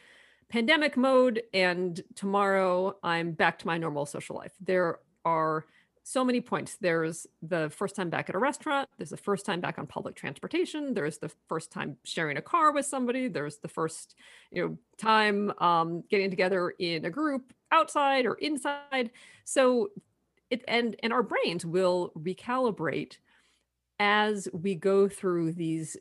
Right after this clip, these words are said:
dozens of points of reentry. So you can start slow, you know, go slow to go fast and work your way up through those many, many points. And that should,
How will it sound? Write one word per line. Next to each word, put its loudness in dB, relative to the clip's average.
dozens -2
of -8
points -10
of -8
reentry. -10
So -8
you -10
can -12
start -4
slow, -2
you -8
know, -10
go -2
slow -2
to -4
go -4
fast -6
and -8
work -6
your -6
way -4
up 2
through -4
those -6
many, -6
many -8
points. -16
And -8
that 0
should, -8